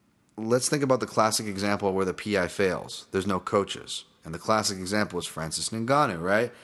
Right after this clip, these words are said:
"Oh, he was the P I guy. Oh, he's all over there." But there's no coach, right? Well, that's true.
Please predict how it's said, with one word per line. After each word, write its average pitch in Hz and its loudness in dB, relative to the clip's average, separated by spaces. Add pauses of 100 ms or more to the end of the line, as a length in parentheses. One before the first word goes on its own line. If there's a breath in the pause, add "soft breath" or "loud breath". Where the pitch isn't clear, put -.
(260 loud breath)
"Oh, 139 4
he 135 0
was 139 0
the 131 -2
P 147 0
I 139 2
guy. 123 -2
Oh, 131 -2
he's 143 -2
all 139 2
over 143 2
there." 131 2 (300 loud breath)
But - -12
there's 90 -6
no 92 -2
coach, 92 0
right? 92 2 (1080 soft breath)
Well, 98 -12
that's 117 0
true. 104 0